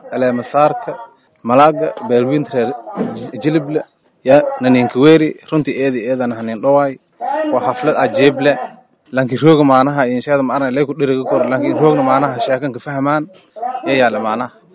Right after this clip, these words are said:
Khudbooyinka dareere, ma aragnay,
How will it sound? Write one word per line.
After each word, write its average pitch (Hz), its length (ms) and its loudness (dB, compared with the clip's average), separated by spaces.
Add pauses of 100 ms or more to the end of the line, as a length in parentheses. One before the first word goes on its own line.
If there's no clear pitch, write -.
(100)
Khudbooyinka 135 540 2
dareere, 139 380 0 (640)
ma 120 140 -6
aragnay, 127 400 0